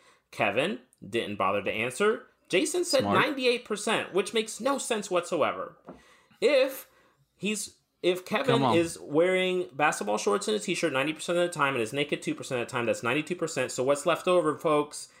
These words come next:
Speaker 1: Eight percent.
Speaker 2: Okay.
Speaker 1: Eight percent of the time, Kevin's big booty is walking around in boxers. But hey, way to represent F S U and that, and that degree y'all got from there, boys.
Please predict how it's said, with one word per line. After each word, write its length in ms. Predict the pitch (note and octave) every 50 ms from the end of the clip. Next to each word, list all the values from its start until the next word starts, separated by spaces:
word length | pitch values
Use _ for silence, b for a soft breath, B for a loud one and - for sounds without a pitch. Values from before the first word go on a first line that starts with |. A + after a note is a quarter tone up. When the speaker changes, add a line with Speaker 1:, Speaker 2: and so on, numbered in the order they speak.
| b b b _
Speaker 1:
Eight 240 | F3 F3+ F3 F3 -
percent. 540 | - F#3 F3 - G3 F#3+ F3+ E3 B2+ G2 - -
Speaker 2:
Okay. 180 | G#2 G#2 B2+ - -
Speaker 1:
Eight 180 | F#3+ G3 F#3 F#3+
percent 280 | F#3+ F3+ F3 F#3 F3+
of 60 | F3+ F3 F3
the 60 | F3
time, 320 | F#3 F3+ F3 E3+ D#3+ D3+ D3
Kevin's 340 | - F3+ E3 D#3 D#3 D#3
big 200 | - D#3+ D3 C3+
booty 220 | C#3+ D#3 D#3 D3+ C#3+
is 100 | C#3+ C3+
walking 360 | C#3+ C#3 C#3 C3+ - D3+ C#3
around 280 | C3+ C3+ C#3 C3+ C3+ C3+
in 120 | C3+ B2+
boxers. 600 | C3 D3 D3 C#3+ C#3 - - A2+ F2+ D#2+ D#2+ - b b b b b b b _
But 140 | A2+ A#2+
hey, 280 | C#3 D#3+ D#3 C#3+ B2+ A2+
way 220 | G2+ G2 G#2+ A2+
to 80 | A#2 A#2+
represent 460 | A#2+ B2+ B2 - B2 A#2 C#3 C3+ C3+
F 140 | C3+ B2+ -
S 200 | D3 C3 - -
U 180 | D3+ D3 D3+ D3
and 80 | C#3+
that, 160 | C#3+ C#3 C#3 -
and 120 | D3 C#3+ C#3
that 140 | C#3+ C#3+
degree 260 | C#3 C#3+ C#3+ D3 D#3 D#3
y'all 220 | D3+ D#3 D3+ D3
got 220 | D3+ E3 D#3+ D#3 -
from 140 | - C3+ B2+
there, 140 | B2 B2 A#2+
boys. 440 | B2+ B2+ B2 B2 B2 A#2+ A#2 -